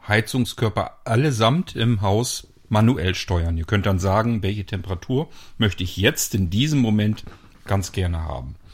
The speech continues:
Hier ist natürlich jetzt noch nichts, was wir großartig an Intelligenz eingebaut haben, sondern es ist nur, dass ich eben auf dem Sofa sitzen,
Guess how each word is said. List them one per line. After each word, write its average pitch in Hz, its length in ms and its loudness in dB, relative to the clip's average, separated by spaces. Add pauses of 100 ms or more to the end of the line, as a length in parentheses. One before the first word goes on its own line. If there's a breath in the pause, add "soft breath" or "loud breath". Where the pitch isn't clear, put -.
(300 loud breath)
Hier 127 120 4
ist 123 100 2
natürlich 135 340 2
jetzt - 220 -2
noch 110 120 2
nichts, - 400 0
was - 200 -4
wir 101 80 0
großartig 101 760 0 (840)
an 113 120 2
Intelligenz 101 640 0
eingebaut 101 520 0
haben, 95 320 0
sondern 92 200 0
es 82 140 -6
ist 92 60 -4
nur, 107 380 2 (480 loud breath)
dass 98 160 0
ich 104 100 -4
eben 98 200 0 (540)
auf 104 140 0
dem 101 100 2
Sofa 113 320 4
sitzen, 127 480 0